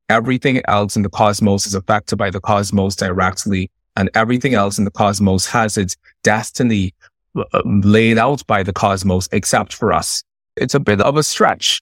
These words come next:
when we think about what astrology is meant to do. And astrology simply is meant to describe the impact or the intersection between time, destiny, and the cosmos.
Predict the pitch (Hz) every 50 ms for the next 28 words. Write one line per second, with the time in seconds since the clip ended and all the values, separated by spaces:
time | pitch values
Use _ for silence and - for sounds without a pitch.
0 | _ _ - 127 120 117 117 120 117 - - 156 156 - 143 123 110 101 98 98
1 | _ - - - - - 120 113 110 107 - - - 117 113 110 107 110 101 -
2 | 110 104 104 104 - - - 107 - - 107 98 95 95 95 98 98 - - -
3 | 185 196 131 110 104 101 101 101 - - - 139 131 131 135 147 - 120 113 110
4 | 117 113 - - - - - - - - 160 202 196 - - 117 107 101 104 -
5 | - 107 107 - 104 104 101 98 98 101 107 107 - - 123 107 101 101 95 -
6 | _ _ _ _ _ - - 110 - - - - - 151 151 147 135 120 107 101
7 | 101 104 _ _ _ _ - 113 104 98 - - 120 120 131 143 139 - 123 107
8 | 98 95 95 - - - - _ _ _ - 113 107 104 98 98 - 98 113 123
9 | 123 - 143 135 - - 117 104 95 - - - 104 101 98 92 101 92 - -
10 | - 143 135 117 107 101 95 95 95 98 92 - - 123 117 107 101 98 95 95
11 | 98 101 113 - 156 - - - 92 90 98 - - - - 107 101 98 98 95
12 | 92 95 92 92 - - 110 101 95 101 - 101 90 - 73 - - -